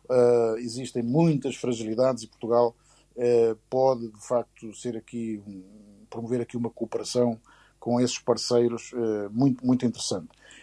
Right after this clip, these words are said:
É necessário também, e apontamos o caminho nesse sentido, dizemos que o empenho de, haver o empenho de todos os stakeholders do setor em matéria de ambiente, portanto, quando ambiente estamos a referir-nos ao ma-, ao, à emissão de gases de efeito de estufa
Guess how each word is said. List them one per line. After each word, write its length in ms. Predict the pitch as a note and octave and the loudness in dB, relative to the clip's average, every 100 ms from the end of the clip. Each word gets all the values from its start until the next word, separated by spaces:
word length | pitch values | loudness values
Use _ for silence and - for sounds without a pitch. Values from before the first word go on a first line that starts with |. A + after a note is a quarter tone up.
| - | -2
É 200 | B2+ D3 | 4 6
necessário 640 | D3 B2 A#2+ - C#3 C3 | 4 2 0 4 4 4
também, 420 | C3+ C#3 C#3 C3+ | -2 0 0 0
e 80 | B2 | 0
apontamos 500 | A#2+ B2 A#2+ C3 A#2+ | -4 -6 -4 -2 -4
o 60 | A2+ | -6
caminho 320 | B2 B2 A#2 | -4 -2 -2
nesse 200 | A2+ G#2+ | -4 -8
sentido, 320 | A2 B2+ E3+ | -8 -4 -6
dizemos 260 | C3+ B2+ A#2+ | -4 -6 -6
que 120 | - | -8
o 300 | B2+ C3+ C#3 | -6 -2 0
empenho 560 | C3 D3 D3 D3 B2+ B2+ | 2 2 2 2 -4 -10
de, 240 | - D3+ | -10 -8
haver 240 | B2 C#3 | -2 0
o 60 | C3+ | 0
empenho 280 | C3 C#3 C#3 | 0 0 0
de 100 | A#2+ | -4
todos 420 | - F3+ G3 B2+ | 0 2 4 0
os 140 | B2 - | -14 -8
stakeholders 600 | B2+ A#2+ B2 A2+ G#2 - | -8 -6 -6 -8 -12 -18
do 60 | |
setor 300 | A2+ - A#2+ | -18 -10 -8
em 40 | A#2+ | -6
matéria 320 | A#2 C3 B2+ | -6 -4 -4
de 60 | B2 | -2
ambiente, 360 | B2 C3 E3+ | -2 -4 -4
portanto, 260 | E3 B2 G#2 | -10 -16 -14
quando 200 | A#2 G#2+ | -14 -12
ambiente 260 | G#2+ A#2 A2 | -8 -8 -8
estamos 240 | A2 G#2+ | -10 -12
a 40 | |
referir-nos 380 | A2 - A2+ A2 | -12 -10 -8 -6
ao 100 | A2 | -8
ma-, 260 | G#2+ A2 A#2+ | -6 -4 -4
ao, 480 | A#2 A2 A2+ A2 A2+ | -4 -4 -6 -8 -10
à 60 | A2 | -12
emissão 320 | A2 - A2 | -8 -6 -6
de 80 | G#2 | -2
gases 420 | A2+ G#2+ - - | 0 0 -6 -12
de 60 | G#2+ | -12
efeito 220 | - A2 | -6 -6
de 40 | - | -2
estufa 320 | B2 A#2 | -4 -4